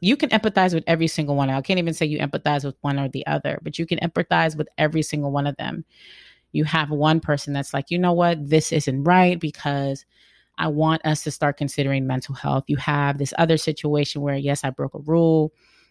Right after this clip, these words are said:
You know, I'm, I need to navigate how I am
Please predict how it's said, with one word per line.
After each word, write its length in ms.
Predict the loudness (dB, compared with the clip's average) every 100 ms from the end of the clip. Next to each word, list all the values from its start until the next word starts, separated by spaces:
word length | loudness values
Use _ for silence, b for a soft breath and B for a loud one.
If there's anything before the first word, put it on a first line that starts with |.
| b
You 120 | -2
know, 200 | -2 -2 -2
I'm, 280 | -2 0 0
I 100 | 0
need 180 | 0 0
to 60 |
navigate 580 | -2 -2 -2 -2 -2 -4
how 580 | -6 -2 0 0 -2 -4
I 320 | -6 -4 -6 -4
am 420 | -6 -6 -8